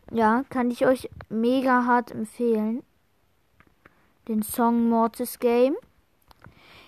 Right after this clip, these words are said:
Ist einfach nur mega krass, der Song. Hört ihn euch an.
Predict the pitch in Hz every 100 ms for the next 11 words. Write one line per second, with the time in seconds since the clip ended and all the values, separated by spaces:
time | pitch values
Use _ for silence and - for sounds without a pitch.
0 | _ - 262 262 269 262 285 254 269 254
1 | 254 277 277 262 254 - 254 262 - 240
2 | 226 - 240 240 233 240 _ - - _
3 | 302 294 294 - 277 254 254 247 - 233
4 | 240 233